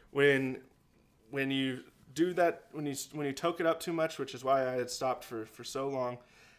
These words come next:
is because it makes you real paranoid, dude, and makes you come up with, uh, things that just don't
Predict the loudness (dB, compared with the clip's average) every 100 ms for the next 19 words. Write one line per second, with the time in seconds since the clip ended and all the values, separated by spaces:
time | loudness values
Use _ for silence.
0 | -6 -4 -4 -4 -4 -4 -4 -6 -4 -2
1 | -2 -2 -4 -4 -4 -6 -6 -12 -10 -8
2 | -8 -12 _ -20 -20 -8 -4 -4 -4 -6
3 | -2 -2 -2 -2 2 2 2 0 -4 -4
4 | -2 0 0 -2 -6 _ -12 -12 -12 -8
5 | -2 0 -2 -4 -8